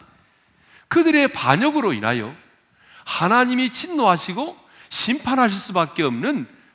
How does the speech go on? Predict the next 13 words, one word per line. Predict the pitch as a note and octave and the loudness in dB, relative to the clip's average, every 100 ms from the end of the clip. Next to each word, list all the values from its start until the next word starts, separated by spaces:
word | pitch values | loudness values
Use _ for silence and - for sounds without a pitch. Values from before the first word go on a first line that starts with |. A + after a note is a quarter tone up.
| _ | _
대표적인 | G#2+ G#2 C#3+ E3 G3 C#4+ F4 - _ _ | -6 -6 -4 -4 -2 -2 -4 -16 _ _
죄가 | - F2+ G2 G#2+ - - | -4 -2 -2 -4 -12 -12
되어버린 | C#3+ G3+ B2 C#3 | -6 -4 -4 -6
것입니다. | D#3 - F#2+ _ _ _ _ _ _ _ - _ _ _ _ | -6 -8 -14 _ _ _ _ _ _ _ -20 _ _ _ _
여기서 | C4 B3 G3+ | -2 0 0
우리는 | F3 D#3+ D#3 | 0 0 2
뭘 | C#3+ G#3+ | 2 2
깨닫게 | F3+ D3+ D3 | 0 0 0
됩니까? | A2+ G2+ G#2 A#2 F3+ B3 _ _ _ _ _ _ _ _ _ _ _ _ _ | -2 -4 -4 -4 -4 -8 _ _ _ _ _ _ _ _ _ _ _ _ _
하나님께서 | - B2+ D3+ C4 D4 D4 C4+ C4 A3+ A#3+ A#3 | -4 0 4 4 4 -2 -2 -4 -2 -4 -6
세우신 | - - G3+ F3+ G3+ G#3 | -6 -6 -6 -6 -8 -8
지도자의 | - E4+ D#4+ A#3+ A3+ G#3 | -10 -8 -4 -2 -2 -2
권위를 | B2 A#2+ B2 A3 E3+ A2+ | -6 -6 -2 -2 -2 -4